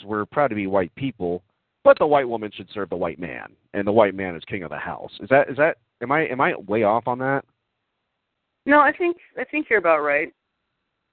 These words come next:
Speaker 2: Um, and I think white women will, will generally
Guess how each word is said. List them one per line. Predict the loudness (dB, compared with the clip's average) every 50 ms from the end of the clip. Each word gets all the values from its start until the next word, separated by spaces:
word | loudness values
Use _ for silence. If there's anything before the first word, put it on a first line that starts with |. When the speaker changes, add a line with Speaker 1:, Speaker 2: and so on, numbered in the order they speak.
| _ _ -2 2
Speaker 2:
Um, | 2 4 4 2 0 -4 -8 _ _ _ _ _ _ _ _ _ _ 0
and | 4 4
I | 4 4
think | 2 -2 -4 0 2
white | 4 4 4 2
women | 0 -2 0 0 0 -2 0
will, | 0 0 0 0 -2 -4 -8
will | -8 -10 -8
generally | -4 -2 -2 0 2 2 2 2 0 -2